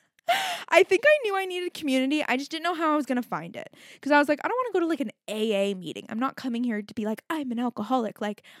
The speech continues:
I have a grasp on, like, the way I drink, and I feel like I've, I'm, I've been very scared of that, like, stigma of the whole thing. There's so many layers to it. But I was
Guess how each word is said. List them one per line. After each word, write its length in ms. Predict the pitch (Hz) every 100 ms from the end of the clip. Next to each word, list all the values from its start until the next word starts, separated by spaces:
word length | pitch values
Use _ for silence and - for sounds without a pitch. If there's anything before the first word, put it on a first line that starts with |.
| - _
I 240 | 226 233 226
have 340 | 214 254 254
a 80 | 262
grasp 400 | 190 185 226 -
on, 160 | 208 214
like, 180 | 202 -
the 120 | 208
way 200 | 190 190
I 120 | 185
drink, 480 | 175 190 180 233 285 -
and 160 | 196 190
I 440 | 196 190 196 196 202 _ _ _ _
feel 160 | 247
like 120 | 233 240
I've, 160 | 220 208
I'm, 160 | 220 220
I've 180 | 214 185
been 160 | 214
very 200 | 208 208
scared 280 | 220 196 180
of 80 | 202
that, 140 | 208
like, 120 | - 190
stigma 560 | - 180 220 233 294 - _ _ _ _ _ _ _ - - - -
of 240 | 247 247 202
the 100 | 220
whole 160 | 226
thing. 280 | 214 208 254
There's 160 | 262 -
so 180 | 233
many 180 | 226 226
layers 400 | 185 180 190 233
to 140 | - 320
it. 180 | 349 - - -
But 80 | -
I 100 | 233
was 140 | 233